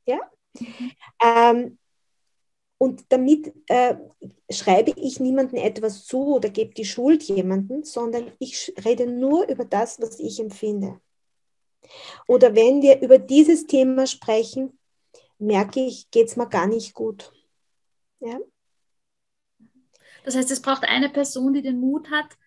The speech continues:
Speaker 2: das anzusprechen. Das kann sein, dass dann andere da mit einsteigen können dadurch.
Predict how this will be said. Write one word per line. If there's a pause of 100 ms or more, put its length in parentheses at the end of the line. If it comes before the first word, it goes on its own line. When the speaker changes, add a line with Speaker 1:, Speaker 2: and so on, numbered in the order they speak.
(200)
Speaker 2:
das
anzusprechen.
Das
kann
sein, (220)
dass
dann
andere (140)
da
mit
einsteigen
können
dadurch.